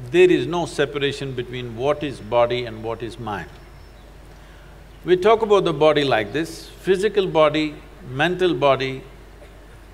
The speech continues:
emotional body, energy body, etheric body, and, uh, there is what is called as Anandamaya Kosha.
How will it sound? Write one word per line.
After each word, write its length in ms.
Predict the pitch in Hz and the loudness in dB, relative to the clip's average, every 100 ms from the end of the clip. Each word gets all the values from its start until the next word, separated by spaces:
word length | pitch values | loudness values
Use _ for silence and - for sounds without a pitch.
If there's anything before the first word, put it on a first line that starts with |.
| - | -10
emotional 520 | 151 170 190 190 165 143 | -4 0 2 2 0 2
body, 480 | 127 123 123 123 | 4 4 2 -4
energy 400 | 127 165 185 170 151 | -2 0 0 0 0
body, 420 | 127 123 120 117 | 2 2 2 -2
etheric 580 | 147 143 190 170 127 123 | -2 0 0 0 -2 0
body, 400 | 120 123 123 120 | 0 2 -2 -2
and, 400 | 120 123 123 123 | -4 -4 -8 -10
uh, 120 | 120 - - - - - - - - - | -10 -14 -20 -20 -20 -20 -20 -20 -20 -8
there 180 | 131 135 | -2 0
is 160 | 127 | -2
what 200 | 135 135 | 0 -2
is 100 | 123 | -2
called 220 | - 131 127 | -4 -4 -2
as 80 | |
Anandamaya 540 | 123 123 123 120 120 113 | -2 -2 -2 -6 -6 -6
Kosha. 360 | 156 139 113 | -6 -6 -8